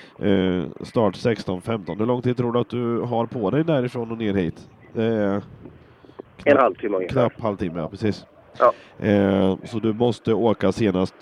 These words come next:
Speaker 1: eh, femton och fyrtio. Om
Speaker 2: Mm,
Speaker 1: en, om
Speaker 2: men det är
Speaker 1: en,
Speaker 2: bra då.
Speaker 1: om en timme måste du åka.
Speaker 2: Ja, då hinner vi igenom, eh, trimma två V D skulle jag tro, eh, också,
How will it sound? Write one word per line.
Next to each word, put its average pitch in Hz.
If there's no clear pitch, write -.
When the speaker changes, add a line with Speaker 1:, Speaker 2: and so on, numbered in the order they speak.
Speaker 1:
eh, 98
femton 92
och 90
fyrtio. 101
Om -
Speaker 2:
Mm, -
Speaker 1:
en, -
om 120
Speaker 2:
men 131
det 165
är 190
Speaker 1:
en, -
Speaker 2:
bra 123
då. 123
Speaker 1:
om 107
en 104
timme 131
måste 151
du 101
åka. 85
Speaker 2:
Ja, 185
då 127
hinner 156
vi 139
igenom, 135
eh, 120
trimma 113
två 107
V 107
D 127
skulle 127
jag 98
tro, 98
eh, 107
också, 131